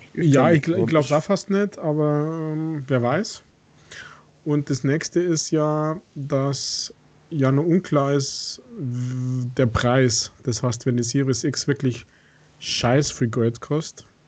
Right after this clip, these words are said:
Speaker 2: vielleicht ein bisschen mehr, als wir alle erwarten, und dieses Ding tatsächlich zweihundertneunundneunzig kostet und du ja quasi keine Exklusivspiele auf der Series X hast, hast du ja noch mindestens ein Jahr Zeit,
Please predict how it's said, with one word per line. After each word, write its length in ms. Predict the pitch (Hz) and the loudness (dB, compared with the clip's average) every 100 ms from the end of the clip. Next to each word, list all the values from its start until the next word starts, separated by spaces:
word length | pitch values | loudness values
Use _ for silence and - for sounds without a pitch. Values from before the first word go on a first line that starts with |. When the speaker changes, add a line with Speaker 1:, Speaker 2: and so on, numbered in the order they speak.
| _ _ - | _ _ -14
Speaker 2:
vielleicht 380 | - 123 123 120 | -2 0 0 -4
ein 80 | |
bisschen 340 | 110 131 123 123 | -4 -2 0 0
mehr, 160 | 120 | 2
als 220 | 120 117 131 | 0 0 0
wir 80 | |
alle 160 | 123 123 | 2 2
erwarten, 560 | 117 117 127 135 156 - - - - - _ - | 2 2 0 0 -4 -4 -16 -20 -20 -20 _ -2
und 340 | 139 135 - - | 0 0 -4 -4
dieses 320 | 139 135 131 | -2 0 0
Ding 240 | 143 135 - | 2 2 0
tatsächlich 560 | 120 - 147 139 - | -4 0 0 0 -4
zweihundertneunundneunzig 880 | - 120 117 117 127 120 123 - 123 | -6 -4 0 0 0 0 -2 -4 -6
kostet 540 | - 135 127 139 131 - _ _ _ _ _ _ _ _ | 0 -2 0 0 0 -4 _ _ _ _ _ _ _ _
und 420 | 139 131 143 135 127 | 4 6 6 2 -2
du 160 | 139 139 | 4 6
ja 240 | 139 127 | 6 4
quasi 640 | 117 - 120 120 113 127 117 | 0 -2 2 2 2 0 0
keine 400 | 123 127 139 147 | 2 2 2 0
Exklusivspiele 1080 | 135 - 131 113 143 170 - - 123 117 | -4 -6 -4 0 0 0 -4 2 2 4
auf 140 | 113 107 | 2 0
der 120 | 113 | -4
Series 500 | - 127 120 117 120 | 0 0 2 2 -2
X 240 | 143 - | -6 -2
hast, 240 | 135 127 - | -2 0 -4
hast 180 | 117 - | -4 0
du 60 | |
ja 80 | 120 | 0
noch 100 | 120 | 2
mindestens 480 | 123 151 131 127 117 | 4 4 2 -2 0
ein 80 | 117 | 2
Jahr 180 | 113 | 0
Zeit, 380 | 113 117 127 127 | 0 2 2 2